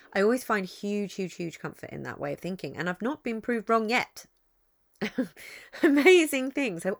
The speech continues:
always, always come out of my mo-, worst moments, always. Even this last year, which has been horrific, is so juxtaposed with incredible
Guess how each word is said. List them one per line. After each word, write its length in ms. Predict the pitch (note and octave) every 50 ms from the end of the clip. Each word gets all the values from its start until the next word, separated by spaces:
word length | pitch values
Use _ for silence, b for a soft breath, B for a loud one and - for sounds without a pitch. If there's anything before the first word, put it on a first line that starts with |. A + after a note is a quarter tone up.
| _ -
always, 460 | C4 D4 D4 C#4+ C4+ A3+ G3+ G#3+ - -
always 360 | - C4 B3 G#3+ E3+ D#3 -
come 140 | - G3 G3+
out 100 | F#3+ -
of 80 | F3+
my 100 | F#3 F#3
mo-, 540 | F3 F3 F#3 F#3 F#3 F3 - F3+ F3 F#3+ F3+ -
worst 320 | F#3+ G3 G3 F#3 F#3 -
moments, 300 | F#3 E3 D3 D3 - - -
always. 560 | G3 A3 G#3+ E3+ - - C#2+ - - - - b b b b b b b b b b _ _ _ _ _ _ _ _ _ _ _ _
Even 220 | - C4 D4+ E4+ E4+
this 180 | D#4+ E4+ -
last 360 | - B3+ B3 A#3+ G3+ - - A3+
year, 180 | A3 F#3+ D#3
which 120 | D3+ - E3+
has 120 | E3+ -
been 160 | - F#3 F3+
horrific, 640 | F#3+ A3+ C4+ D4 D4+ - - - - - - - - b b b b b b b b _ _ _ _ _ _ _ _ _ _ _ _ _ _ _ _ _ _ -
is 120 | - C4+ -
so 360 | - - - E4+ F4+ G4+ G4+
juxtaposed 840 | - F4+ - - - C4+ - - C#4+ C#4 B3+ G3+ E3+ D#3 - - _
with 400 | - G3+ F#3+ F#3+ F#3+ F#3 F3+ - _ _ _ _ _ _ _ _ _ _
incredible 1000 | - B3 A#3 - - - - - C#4+ D4 B3+ C4+ A3 A3+ A3 G#3 G3+ G3 G3+ G#3